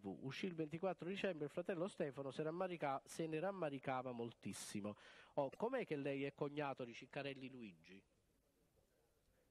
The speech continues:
Ah, quindi ha sposato una sorella del Ciccarelli, perché questo non è chiaro. Oh, poi dopo ha fatto un confronto con la Tuccillo. E tre-, lei conferma questa dichiarazione?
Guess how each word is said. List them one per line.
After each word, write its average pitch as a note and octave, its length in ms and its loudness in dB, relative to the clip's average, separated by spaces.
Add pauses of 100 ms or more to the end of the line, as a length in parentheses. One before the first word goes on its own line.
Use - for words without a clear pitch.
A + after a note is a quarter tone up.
(720)
Ah, C3+ 160 -2
quindi D#3+ 180 -6
ha C#3+ 60 0
sposato D3 340 2
una D3 100 4
sorella F3+ 300 4
del D#3+ 140 2
Ciccarelli, G2+ 580 0
perché G2 220 -4
questo A2+ 260 -4
non G#2 120 0
è G2 40 -2
chiaro. F2+ 160 -4 (460)
Oh, G#2+ 140 -16 (100)
poi A#3 160 -2
dopo G3+ 320 -2
ha F3 40 0
fatto C#3+ 440 -4
un E3+ 100 -10
confronto E3+ 640 -4
con C#3+ 120 0
la C#3 100 0
Tuccillo. A2 840 -14 (380)
E E3+ 240 -2
tre-, D#3 240 0
lei G3+ 180 2
conferma F#3 480 0
questa C3+ 240 -2
dichiarazione? B2 800 -4